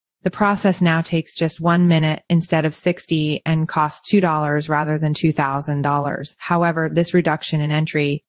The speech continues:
requirements has also diminished the incentives for developers to advance their projects,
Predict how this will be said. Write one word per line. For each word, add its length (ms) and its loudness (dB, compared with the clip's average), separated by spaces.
requirements 680 2
has 120 0
also 300 0
diminished 520 2
the 120 2
incentives 640 0
for 160 -2
developers 640 0
to 220 -2
advance 460 0
their 160 0
projects, 720 -2